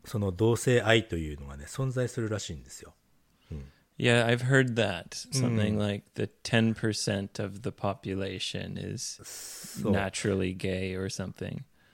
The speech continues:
Speaker 1: で、日本はやっぱり人の目を気にするから、自分がゲイであることを隠して生きてる人もやっぱりいら-、い-、多くいらっしゃるのね。で、
Speaker 2: あー、
Speaker 1: 海外は、
Speaker 2: yes.
Speaker 1: その、そういうのを気にしないから、あ、何？表に出るというかね。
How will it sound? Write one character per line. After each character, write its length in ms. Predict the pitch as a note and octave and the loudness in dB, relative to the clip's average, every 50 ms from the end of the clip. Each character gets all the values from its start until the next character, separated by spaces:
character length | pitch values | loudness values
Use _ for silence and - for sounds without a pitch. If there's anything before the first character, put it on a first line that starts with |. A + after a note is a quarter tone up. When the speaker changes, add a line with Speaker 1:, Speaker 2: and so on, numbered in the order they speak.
| _ - | _ -8
Speaker 1:
で、 160 | C3+ B2+ - - | -8 -8 -6 -4
日 160 | C#3+ D#3 D#3 C3+ | -4 -2 -2 0
本 180 | E3+ A3+ A3 | 2 4 4
は 80 | F#3 D3 | 4 4
や 80 | C3 | 4
っ 40 | B2+ | 2
ぱ 120 | - - C#3+ | 2 0 0
り 80 | A#2+ | 0
人 160 | - - - | 0 -2 -2
の 120 | D3 D3+ D3+ | -2 0 2
目 100 | D3 D#3+ | 4 4
を 100 | D#3 A#2 | 4 2
気 140 | - - - | 2 -2 -2
に 120 | G#2 G#2+ | -2 -2
す 120 | - - A#2 | 0 0 0
る 100 | A2 G#2+ | 0 0
か 120 | - F#2 | 0 -2
ら、 100 | F2 E2+ - - - | -4 -4 -6 -12 -14
自 180 | - - - C#3 | -10 -8 -6 -4
分 140 | E3+ F3+ | -2 0
が 100 | F3 F3 | 0 0
ゲ 160 | D#3+ F3+ G#3 F#3+ | 2 2 4 4
イ 40 | |
で 60 | D3 B2+ | 4 4
あ 40 | |
る 60 | G#2+ G2 | 2 0
こ 80 | - - | -2 -8
と 80 | - | -8
を 40 | - | -8
隠 280 | - - C#3+ - C#4 C4 | -8 -10 -4 -2 0 0
し 120 | - - | 2 4
て 340 | - B2+ G2+ F#2 - - _ _ | 6 6 4 4 2 -4 _ _
生 80 | - A2 | -10 -8
き 80 | - - | -6 -4
て 100 | - E2+ | -4 -4
る 60 | D#2+ | -4
人 140 | - - - | -6 -8 -10
も 60 | - D2+ | -10 -10
や 60 | D#2 | -6
っ 40 | - | -4
ぱ 100 | - - | -4 -4
り 140 | - G#2 | -4 -2
い 20 | A2 | -2
ら-、 100 | C3 C#3 - - | -2 -4 -4 -4
い-、 160 | - C#3+ C3 - - | -4 -4 -2 2 4
多 140 | D#3+ F3+ D3 | 6 6 6
く 100 | - F#2+ | 4 0
い 40 | E2+ | -2
ら 100 | D#2+ D2+ | -2 -4
っ 20 | |
し 100 | - - | -6 -8
ゃ 60 | - | -8
る 80 | C2 C2+ | -8 -8
の 60 | D#2+ | -8
ね。 160 | B2 F#3+ - _ _ - | -8 -8 -8 _ _ -6
で、 140 | E3+ E3 - - - F#2 | -6 -6 -6 -10 -10 -8
Speaker 2:
あ 100 | F2+ F#2 | -8 -4
ー、 20 | |
Speaker 1:
海 200 | - - D4 C#4 | 0 0 2 4
外 220 | A3+ F#3 D3 A#2 | 6 6 6 6
は、 360 | G#2+ A#2 C3+ B2+ G2+ D2+ - - - - - - - - - - | 6 6 6 4 4 2 0 -6 -16 -20 -20 -20 -20 -20 -20 -12
Speaker 2:
yes. 60 | - | -8
Speaker 1:
そ 100 | - B2+ | -4 -2
の、 140 | A#2+ A#2 G#2+ | -2 -2 -2
そ 160 | - - D3+ | 0 0 2
う 40 | D3 | 2
い 140 | D3 C#3+ | 2 2
う 60 | C#3+ C3 | 2 2
の 80 | A2+ | 0
を 60 | F#2+ | -2
気 200 | - - - F3 | -2 -4 -2 0
に 80 | F#3+ G#3+ | 0 0
し 160 | - - G3+ | 0 0 0
な 100 | G3+ G3+ | 0 0
い 60 | F#3+ | 0
か 140 | - - E2+ | 0 0 2
ら、 340 | F2 G2 G2 F2 D2 C#2 - _ _ _ _ _ _ _ _ _ _ _ - | 4 4 4 4 2 -2 -10 _ _ _ _ _ _ _ _ _ _ _ -20
あ、 80 | - _ - | -16 _ -12
何？ 260 | G2+ D#2 D2 G2+ C3+ | -10 -8 -8 -8 -4
表 340 | - A#2 A2 G#2+ G#2+ - A2+ | 0 2 2 2 2 2 2
に 80 | F#2+ D#2 | 2 2
出 120 | E2 F#2+ F#2 | 2 2 2
る 80 | E2+ | 0
と 80 | - - | -2 -8
い 80 | - | -12
う 40 | - | -10
か 120 | - - D3+ | -4 -2 0
ね。 140 | D4 F4 | 0 -2